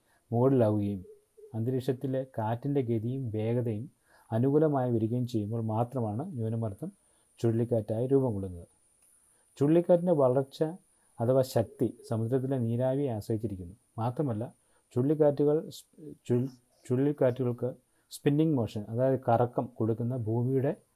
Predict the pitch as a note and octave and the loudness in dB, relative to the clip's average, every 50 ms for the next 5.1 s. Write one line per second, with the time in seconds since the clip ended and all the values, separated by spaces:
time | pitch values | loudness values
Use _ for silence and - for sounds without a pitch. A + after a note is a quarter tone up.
0 | _ _ _ _ _ _ _ _ _ _ _ A#2+ A#2+ B2 A#2+ - - D3+ D3 C#3 | _ _ _ _ _ _ _ _ _ _ _ 4 4 4 2 2 0 2 4 4
1 | B2+ C3 C3 B2+ A#2+ A#2 A#2 A#2 A#2 A#2+ D3 D3 - B2 A#2 A#2 A#2+ B2 B2+ B2+ | 2 2 2 0 0 2 2 2 2 0 -2 -2 0 2 4 4 4 4 4 2
2 | B2 - - G#2+ F#2+ - - G2+ F2 E2+ - _ _ _ - A#2 A#2+ C3 C#3 D3 | 0 -2 -2 -2 -2 -2 -4 -10 -12 -12 -18 _ _ _ -4 -2 -2 -2 0 0
3 | E3+ F3+ E3+ C#3+ C3+ - C#3+ C3 D3 D3+ E3 - - - - _ _ _ _ - | 2 2 2 0 0 0 0 2 2 0 0 -6 -14 -20 -20 _ _ _ _ -20
4 | - - _ - A#2 A2+ C3 D3 D#3 - D#3 C#3+ C#3+ C#3+ C#3+ C#3+ C3+ C#3+ C3+ C3 | -20 -20 _ -2 2 2 4 4 4 4 4 4 6 4 2 2 4 2 2 2
5 | C#3 C#3+ | 2 0